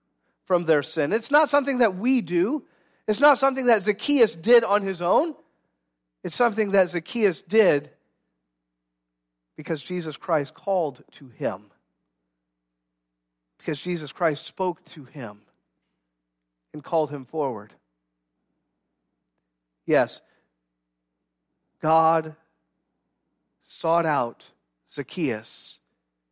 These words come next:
God gave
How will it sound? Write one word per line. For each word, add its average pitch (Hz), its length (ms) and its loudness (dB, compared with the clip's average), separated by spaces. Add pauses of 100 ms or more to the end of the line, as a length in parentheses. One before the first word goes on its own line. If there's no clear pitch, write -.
(1300)
God 175 480 4 (320)
gave 180 640 2